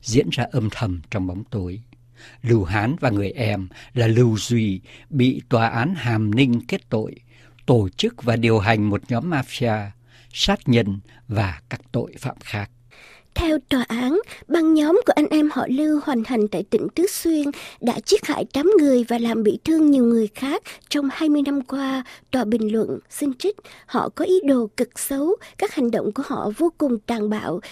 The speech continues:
Speaker 2: gây ảnh hưởng xã hội hết sức tồi tệ và tội ác của họ là rất nghiêm trọng."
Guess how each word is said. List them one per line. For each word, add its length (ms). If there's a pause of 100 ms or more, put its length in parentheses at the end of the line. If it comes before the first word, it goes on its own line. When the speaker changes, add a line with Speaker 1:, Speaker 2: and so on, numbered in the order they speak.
(160)
Speaker 2:
gây 120
ảnh 180
hưởng 260
xã 180
hội 340
hết 120
sức 240
tồi 280
tệ 260
và 240
tội 120
ác 240
của 100
họ 260
là 180
rất 280
nghiêm 180
trọng." 400